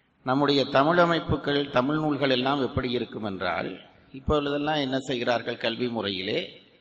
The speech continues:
இலகுவானதிலே இருந்து மெல்ல மெல்ல சொல்லிக் கொண்டு போவது என்று ஒரு முறை வைத்திருக்கிறார்கள். தமிழ் நூலாசிரியர்கள், உரையாசிரியர்கள் அப்படி அல்ல,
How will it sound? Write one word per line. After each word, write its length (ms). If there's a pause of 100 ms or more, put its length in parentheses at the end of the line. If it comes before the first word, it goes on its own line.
(500)
இலகுவானதிலே 880
இருந்து 360
மெல்ல 280
மெல்ல 600
சொல்லிக் 380
கொண்டு 300
போவது 500 (120)
என்று 280
ஒரு 140
முறை 280
வைத்திருக்கிறார்கள். 720 (1500)
தமிழ் 300
நூலாசிரியர்கள், 840
உரையாசிரியர்கள் 760
அப்படி 340
அல்ல, 260